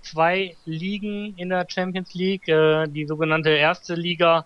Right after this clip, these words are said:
beinhalten die Gruppe A und B. Da sollen die richtig starken Mannschaften sich, äh, duellieren. Da gibt's jeweils zwei Achtergruppen, das heißt schon mal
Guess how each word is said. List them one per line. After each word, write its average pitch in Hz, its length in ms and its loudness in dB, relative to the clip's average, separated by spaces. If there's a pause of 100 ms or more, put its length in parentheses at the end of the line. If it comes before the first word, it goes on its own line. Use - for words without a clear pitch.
(140)
beinhalten 160 560 -2
die 143 120 -4
Gruppe 151 540 0
A 147 180 2
und 147 260 -4
B. 196 260 4
Da 165 140 2
sollen 160 480 -2
die 147 440 -2 (200)
richtig 165 340 -2
starken 170 460 0
Mannschaften 160 880 -4 (100)
sich, 151 400 -8
äh, 147 560 -2 (160)
duellieren. 156 560 0
Da 147 100 0
gibt's 156 300 -14
jeweils 147 360 -6
zwei 143 460 0 (200)
Achtergruppen, 190 800 -2
das 156 160 -8
heißt 156 260 -2
schon 151 120 -10
mal 143 320 0